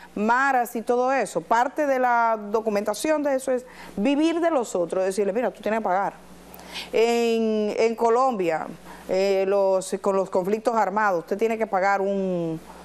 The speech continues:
como una parte. Eso en, en circunstancias muy adversas sociales, gente que se agrupa para hacer esos cobros.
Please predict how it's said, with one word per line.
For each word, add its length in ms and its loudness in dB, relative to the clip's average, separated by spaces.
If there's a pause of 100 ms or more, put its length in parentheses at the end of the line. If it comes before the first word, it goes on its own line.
(380)
como 320 0
una 280 0
parte. 560 -4 (400)
Eso 300 2
en, 480 0
en 280 0
circunstancias 800 -2 (400)
muy 140 2
adversas 480 0
sociales, 600 0 (400)
gente 320 2
que 100 0
se 160 2
agrupa 480 0
para 240 2
hacer 260 0
esos 220 -4
cobros. 480 0